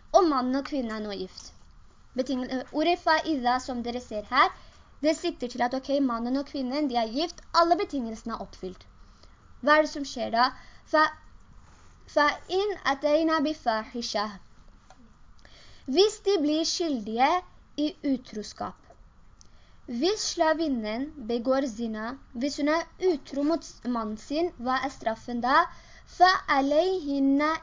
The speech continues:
nisfu ala, nisfu ma ala al-muhsanati min al-adab.» Da skal straffen være den halve som gjelder fri kvinner.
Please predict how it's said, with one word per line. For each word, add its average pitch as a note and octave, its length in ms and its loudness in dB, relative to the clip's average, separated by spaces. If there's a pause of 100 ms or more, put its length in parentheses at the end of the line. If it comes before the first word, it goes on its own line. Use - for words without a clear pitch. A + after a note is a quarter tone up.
nisfu D#4+ 640 0 (140)
ala, B3+ 240 6 (680)
nisfu D#4+ 520 4
ma D4 200 6 (200)
ala C#4 200 6
al-muhsanati C4+ 1000 -2
min A#3+ 240 0
al-adab.» G#3+ 640 -6 (420)
Da D4+ 220 6
skal F#4 280 0
straffen D4 840 2 (320)
være C4 420 2
den C#4+ 160 2
halve C#4+ 720 0 (460)
som D4+ 260 0
gjelder A#3 320 -2
fri A3 320 -8
kvinner. G3+ 380 -10